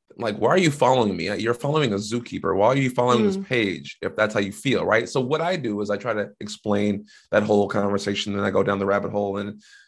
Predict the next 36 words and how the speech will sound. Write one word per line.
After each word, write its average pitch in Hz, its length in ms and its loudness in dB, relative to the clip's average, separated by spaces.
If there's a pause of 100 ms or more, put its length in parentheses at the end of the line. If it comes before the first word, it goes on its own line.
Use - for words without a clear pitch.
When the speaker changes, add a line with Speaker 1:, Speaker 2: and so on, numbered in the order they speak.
(100)
Speaker 1:
but - 100 0
then 110 80 0
I 113 80 2
can't 160 320 2
do 127 100 2
that 117 120 4
with 107 200 -2
every 117 220 4
single 107 280 -2
person 101 560 -2 (200)
individually 107 440 4
in 98 60 4
the 92 80 0
comment 107 360 2
section. - 360 -8 (420)
Speaker 2:
Yep. 208 120 4
Speaker 1:
And 110 100 2
then 117 100 4
if - 80 2
they 151 120 4
just 147 220 -2
start 127 220 6
roasting 107 600 4
me, 98 320 -4 (720)
which 107 240 0
they 110 120 6
don't, 104 240 6
that 110 80 6
doesn't 107 180 4
happen 107 260 4
often, 107 260 4
but 95 100 4
if 107 120 2
they 98 140 2
do, 131 460 0 (100)
I 127 320 2